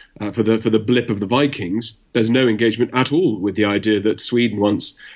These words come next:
had a, a kingdom that stretched down as far as the Black Sea, or that the greatest European land empire is that of the Lithuanians.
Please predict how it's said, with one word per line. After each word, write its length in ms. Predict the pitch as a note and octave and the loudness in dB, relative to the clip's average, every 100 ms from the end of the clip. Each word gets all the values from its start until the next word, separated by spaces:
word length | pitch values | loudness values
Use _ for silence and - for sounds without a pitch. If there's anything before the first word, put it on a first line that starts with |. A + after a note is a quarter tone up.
| - | -6
had 240 | G#2 G2 | 0 2
a, 180 | G#2 - | 2 0
a 60 | F#2 | 0
kingdom 320 | D3 D#3+ A2 | 0 2 2
that 80 | - | 2
stretched 320 | - A2+ - | 2 0 2
down 240 | A2 G#2+ | 2 2
as 100 | G#2+ | 2
far 260 | - A2 A2 | 0 2 2
as 80 | G2+ | 0
the 80 | |
Black 280 | A2 A#2 A#2 | -2 -2 -2
Sea, 420 | - B2 G#2+ G#2+ - - - | 0 2 2 -2 -10 -14 -2
or 100 | C#3+ | 2
that 100 | C3+ | 2
the 80 | B2 | 2
greatest 720 | D#3 E3+ E3 C3 - - - _ | 2 2 2 0 -2 -8 -14 _
European 500 | A#2 C#3 C#3+ C#3+ B2 | -2 0 0 0 2
land 280 | B2 C3+ C#3+ | 2 2 2
empire 340 | A#2+ A2+ B2 | 0 0 2
is 80 | A#2+ | 2
that 140 | C#3+ C#3 | 2 0
of 100 | B2 | 2
the 60 | |
Lithuanians. 1000 | C3 C3+ - D3+ F3+ C3 - - - - | 2 2 2 2 2 0 -4 -10 -12 -12